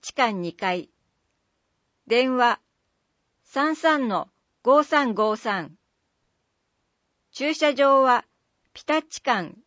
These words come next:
四階から七階をご利用ください。無料。外科、七日、日立厚生委員、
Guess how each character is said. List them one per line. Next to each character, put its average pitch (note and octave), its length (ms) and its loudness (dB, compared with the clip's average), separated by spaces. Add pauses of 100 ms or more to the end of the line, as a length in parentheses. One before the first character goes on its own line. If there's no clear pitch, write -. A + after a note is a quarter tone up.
(140)
四 C4 240 -2
階 C#4+ 240 0
か C#4 140 0
ら C4 100 2
七 A#3 280 -2
階 C4 280 2
を B3 80 4
ご A#3 140 2
利 B3 120 -4
用 A#3+ 200 2
く B3+ 100 -10
だ A#3 160 0
さ A3 200 -4
い。 D#3 180 -10 (640)
無 F#3 160 -8
料。 G3+ 400 -2 (2000)
外 A3+ 180 0
科、 B3+ 300 0 (680)
七 A3+ 300 -2
日、 F3 320 -2 (880)
日 - 120 -20
立 D#4+ 300 -2
厚 C4+ 260 2
生 D4 240 4
委 C#4 220 -2
員、 E3+ 300 -8